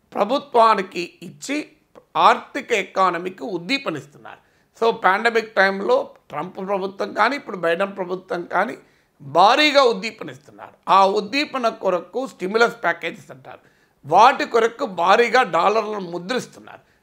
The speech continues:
దీన్నే క్వాంటిటేటివ్ ఈజింగ్ అంటారు. So, ఈ క్యూఈ విధానం వల్ల డాలర్లు పెరిగి డాలర్ వాల్యూ తగ్గింది. అంటే supply and demand బట్టి ఉంటుంది. సప్లై పెరిగితే డాలర్ వాల్యూ తగ్గుతుంది.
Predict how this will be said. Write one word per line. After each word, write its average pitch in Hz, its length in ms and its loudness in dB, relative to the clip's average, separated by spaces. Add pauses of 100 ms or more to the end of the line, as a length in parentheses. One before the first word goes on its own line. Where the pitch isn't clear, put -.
(140)
దీన్నే 226 320 -2
క్వాంటిటేటివ్ 233 1040 -2 (120)
ఈజింగ్ 175 380 -10
అంటారు. 139 300 -14 (440)
So, 277 120 4
ఈ 233 280 -2
క్యూఈ 269 680 -2
విధానం 185 540 -2
వల్ల 151 260 -4
డాలర్లు 233 880 2 (280)
పెరిగి 165 680 -8 (480)
డాలర్ 240 360 6
వాల్యూ 220 300 2
తగ్గింది. 156 460 -8 (200)
అంటే 196 200 -2
supply 185 640 0
and 190 160 -4
demand 214 320 0
బట్టి 202 300 -6
ఉంటుంది. 175 240 -12 (420)
సప్లై 247 320 2
పెరిగితే 233 440 0
డాలర్ 226 300 2
వాల్యూ 233 220 0
తగ్గుతుంది. 247 440 -4